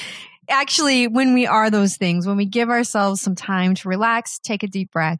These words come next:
and we're actually nice, it can go a long way to preserving your relationships, business, and otherwise. If, however, someone is stealing from you,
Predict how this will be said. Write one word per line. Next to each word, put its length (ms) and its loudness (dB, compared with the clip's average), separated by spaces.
and 160 -4
we're 100 -2
actually 400 -4
nice, 420 -2
it 100 -14
can 120 -2
go 180 2
a 40 2
long 320 2
way 180 0
to 120 -12
preserving 500 -2
your 100 0
relationships, 760 -2
business, 440 -6
and 140 -8
otherwise. 640 -10
If, 240 0
however, 520 0
someone 320 0
is 120 0
stealing 400 0
from 240 0
you, 320 0